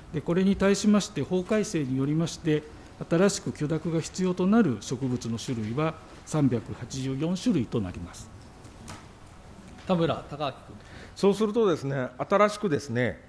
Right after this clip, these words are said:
Speaker 3: えー、五千二百九十四品種が、これ、許諾が必要な範囲に入ってくるというわけですよ。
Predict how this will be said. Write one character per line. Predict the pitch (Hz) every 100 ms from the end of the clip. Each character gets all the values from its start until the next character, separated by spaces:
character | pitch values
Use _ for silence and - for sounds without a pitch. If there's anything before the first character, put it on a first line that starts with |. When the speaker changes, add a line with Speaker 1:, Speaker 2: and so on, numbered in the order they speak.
| - -
Speaker 3:
え | 117 117 110
ー、 | 104
五 | 220
千 | 247 165
二 | 156
百 | 165 156 156 147 - - -
九 | - 226 180
十 | 127 120
四 | 135 196 - -
品 | 175
種 | 170 131
が、 | 147 - - - -
こ | 175
れ、 | 170
許 | 185
諾 | 214 208
が | 214
必 | 180 -
要 | 208 196
な | 233 208
範 | - 269
囲 | 214
に | 135
入 | - 302
っ |
て | 180
く | 139
る | 117
と |
い |
う | 117
わ |
け | 104
で | 87
す |
よ。 | -